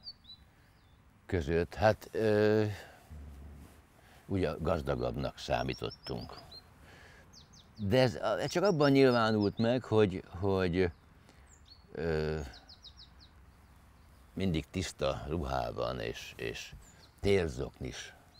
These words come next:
cipővel jártunk, ö, iskolába.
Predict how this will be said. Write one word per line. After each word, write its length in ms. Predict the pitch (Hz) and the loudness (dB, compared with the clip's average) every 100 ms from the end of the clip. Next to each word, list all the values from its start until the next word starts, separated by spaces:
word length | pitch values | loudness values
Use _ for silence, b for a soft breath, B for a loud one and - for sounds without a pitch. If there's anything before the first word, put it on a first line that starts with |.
| - | -12
cipővel 760 | - 78 67 60 58 58 60 | -8 -8 -6 -8 -6 -6 -6
jártunk, 640 | 64 62 58 58 57 65 - - | -2 -2 -2 -6 -12 -12 -14 -18
ö, 300 | - 57 55 | -16 -14 -10
iskolába. 720 | 69 90 - 101 98 101 123 | -10 -8 -4 0 2 2 2